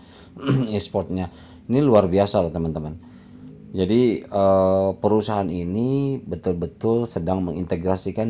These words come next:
dengan Pai. Karena kenapa? Karena ke-, eh, ke-, ini kan berhubungan dengan barang dan jasa, namun dalam ruang lingkup digital sangat, sangat, sangat apa ya? <clears throat> Sangat memiliki effort besar, saya rasa,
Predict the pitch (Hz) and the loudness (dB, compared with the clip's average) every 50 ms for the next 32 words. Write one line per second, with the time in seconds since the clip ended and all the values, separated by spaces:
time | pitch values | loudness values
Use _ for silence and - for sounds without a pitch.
0 | 101 92 85 85 87 85 85 - - 85 76 57 53 58 - - - 98 117 143 | -2 -4 -4 -4 -4 -4 -4 -4 -4 -6 -4 -6 -8 -10 -10 -8 -6 -4 -4 -4
1 | 147 147 123 90 80 - - 82 87 101 117 117 107 98 113 147 180 175 - 170 | -4 -2 -2 -4 -4 -4 -4 -4 -2 -2 -4 -4 -4 -2 -2 -2 -4 -6 -8 -10
2 | 175 170 - - - - - 120 120 123 127 123 123 123 120 - - - - - | -10 -10 -12 -18 -16 -10 -6 -4 -2 0 0 0 0 0 -2 -4 -4 -6 -6 -6
3 | - - 131 131 147 175 170 202 196 175 120 107 101 90 95 87 87 104 107 113 | -6 -6 -4 -2 -2 -2 -2 -2 -2 -2 -2 -4 -4 -4 -6 -6 -4 -4 -2 -2
4 | 135 147 156 156 151 147 135 - 78 87 98 92 92 98 107 104 92 95 95 92 | -2 -2 -2 -4 -6 -8 -10 -10 -6 -4 -4 -4 -2 -4 -4 -4 -2 -2 0 0
5 | 98 101 98 92 95 95 90 87 82 80 120 135 147 120 80 69 - 85 104 143 | 0 -2 -4 -4 -4 -4 -4 -6 -6 -2 -2 -2 0 0 -2 -4 -4 -6 -6 -4
6 | 151 - 82 82 82 82 87 87 85 85 85 85 85 80 - 90 90 82 82 104 | -4 -4 -4 -4 -4 -6 -6 -6 -4 -4 -6 -4 -6 -6 -4 -4 -6 -6 -6 -8
7 | - - 95 82 95 101 - 101 101 104 98 - - - - - - 104 98 95 | -8 -6 -6 -6 -6 -6 -8 -6 -6 -6 -8 -10 -12 -20 -20 -12 -6 -4 -4 -2
8 | 95 98 98 95 98 92 - - - - 101 98 101 107 - 151 147 139 78 73 | -2 -4 -4 -4 -6 -8 -10 -12 -10 -6 -6 -4 -4 -4 -2 -4 -2 -2 -2 -4
9 | 71 71 - - - - - 156 143 135 127 110 95 95 95 107 107 127 143 151 | -4 -6 -8 -10 -14 -8 -2 0 0 2 2 0 -2 -2 -2 -2 -2 -2 -2 -2
10 | 143 131 120 120 117 120 139 98 120 - - 120 117 117 104 104 - - 95 82 | -2 -2 -2 -2 -4 -4 -4 -4 -4 -4 -4 -6 -4 -4 -6 -6 -4 -4 -6 -6
11 | - - - 57 60 69 78 80 - - 71 | -6 -6 -8 -8 -6 -6 -6 -8 -8 -8 -10